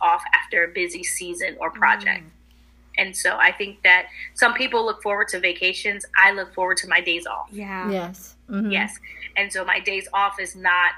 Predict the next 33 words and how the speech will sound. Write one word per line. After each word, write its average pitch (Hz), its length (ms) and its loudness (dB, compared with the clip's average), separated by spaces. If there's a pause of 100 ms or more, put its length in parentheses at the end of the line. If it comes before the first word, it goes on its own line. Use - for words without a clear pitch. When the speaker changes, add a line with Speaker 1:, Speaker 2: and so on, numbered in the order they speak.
(160)
Speaker 1:
to 180 260 -8
plan 190 360 0 (100)
other 185 160 0
things. 196 360 -8
The 180 140 -6
days 180 320 -6
off 175 260 0
are, - 260 -4 (160)
like, 175 320 -2
they 180 80 -2
could 175 160 -12
be 175 100 -12
strategically 196 1120 -6 (280)
behind 185 500 4
a 175 80 -8
weekend 180 480 -6
that 175 100 2
I 170 140 8
had 175 400 4 (340)
nonstop, 175 640 0
like, - 180 -8 (100)
on 185 200 -4
the 180 80 -10
go. 175 280 -2 (120)
And, 190 120 -6 (100)
and 170 140 -6
I 175 100 0
said, 180 240 -14
You 185 80 -8
know 180 140 -2
what, - 180 -10
this 190 240 -6
Saturday, 233 600 4